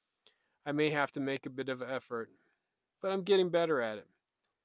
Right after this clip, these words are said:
And again, this doesn't mean I'm pretending to be an extrovert. It just means I'm improving my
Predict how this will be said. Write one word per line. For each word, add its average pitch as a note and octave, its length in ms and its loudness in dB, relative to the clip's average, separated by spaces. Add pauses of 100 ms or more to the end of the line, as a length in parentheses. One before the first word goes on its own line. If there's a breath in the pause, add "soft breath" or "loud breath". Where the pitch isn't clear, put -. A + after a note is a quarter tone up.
(760)
And D#3+ 280 -2
again, D3 400 4 (420 soft breath)
this D3+ 160 0
doesn't E3 420 4
mean D3 240 2
I'm C#3 120 0
pretending C3+ 500 -4
to C#3 80 -8
be C#3 160 0
an C3+ 80 -2
extrovert. A#2 520 -6 (1040)
It F3+ 100 -4
just F#3 320 4
means D#3+ 280 4
I'm C#3 140 2
improving D#3 560 -2
my C#3 340 2